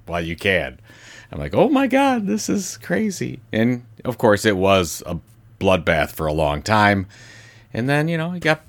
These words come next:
to two thousand ten. You make it, you know, if you've got a longer time frame, that's why this is great. This is actually a wonderful time for anyone who's younger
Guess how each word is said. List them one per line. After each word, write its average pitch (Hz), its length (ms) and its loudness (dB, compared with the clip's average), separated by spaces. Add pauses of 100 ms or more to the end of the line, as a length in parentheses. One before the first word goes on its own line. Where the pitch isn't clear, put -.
(120)
to 131 80 -14
two 151 160 -4
thousand 147 360 0
ten. 147 360 -2
You 202 60 -8
make 147 200 -2
it, 160 40 -4
you 151 60 -4
know, 160 220 -2
if - 80 -10
you've 135 140 -4
got 156 180 4
a 147 60 -4
longer 131 500 2
time 127 260 0
frame, 113 380 0 (840)
that's 135 240 0
why 139 160 6
this 127 200 4
is 110 120 -2
great. 117 340 0
This 202 220 2
is 143 120 -2
actually 123 360 2
a 98 80 2
wonderful 110 640 2
time 78 480 -2 (400)
for 101 160 -4
anyone 101 440 0
who's 95 220 -2
younger 76 500 -4